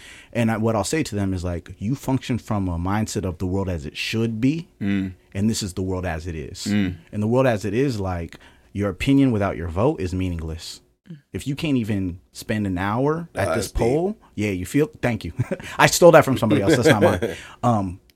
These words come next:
Speaker 1: but, like, if you're not even willing to contribute an hour of your time to these concepts and to go put in your opinion,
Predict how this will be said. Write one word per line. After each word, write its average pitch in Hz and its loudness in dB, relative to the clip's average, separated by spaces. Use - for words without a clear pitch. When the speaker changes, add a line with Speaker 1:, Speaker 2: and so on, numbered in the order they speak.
Speaker 1:
but, 113 4
like, 92 -4
if 113 -2
you're 127 2
not 160 2
even 113 4
willing 107 -2
to 92 -4
contribute 104 -2
an 90 -2
hour 113 2
of 104 -2
your 101 -4
time 107 -2
to 98 -6
these 95 -4
concepts - -4
and 98 -4
to - -8
go 101 -2
put 117 -2
in 117 2
your 107 -2
opinion, 135 2